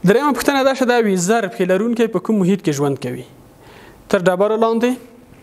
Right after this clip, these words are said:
پر م-، مرطوب ځای کې، په تازه،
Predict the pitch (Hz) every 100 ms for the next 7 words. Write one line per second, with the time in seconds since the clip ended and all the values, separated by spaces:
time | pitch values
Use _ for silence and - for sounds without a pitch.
0 | - - - - - 185 185 175 175 170
1 | 226 208 226 220 226 220 214 - - -
2 | - - - - 196 180 160 - - 165
3 | 160 175 165